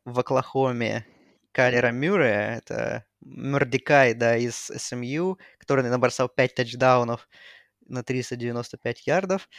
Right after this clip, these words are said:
и против него был Кендалл, да, и Остин Кендалл из Луизианы Тек, который четыре тачдауна бросил на триста пятьдесят один ярд, такая перестрелка.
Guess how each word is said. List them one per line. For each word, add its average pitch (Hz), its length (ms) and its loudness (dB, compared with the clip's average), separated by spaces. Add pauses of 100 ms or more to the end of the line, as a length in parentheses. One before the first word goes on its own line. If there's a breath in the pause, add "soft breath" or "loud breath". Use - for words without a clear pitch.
(200 loud breath)
и 139 180 0
против 120 260 -8
него 135 160 -2
был 120 180 -2
Кендалл, 170 440 -4
да, 127 300 0
и - 40 -2
Остин 120 300 -8
Кендалл 123 380 -4
из 120 240 -10
Луизианы 123 340 -4
Тек, 160 140 -4
который 127 340 -4
четыре - 340 -8
тачдауна 110 440 -4
бросил 117 380 -10
на 117 140 -6
триста 117 260 -10
пятьдесят - 220 -10
один 135 200 -6
ярд, 120 240 -2
такая - 220 -8
перестрелка. - 560 -4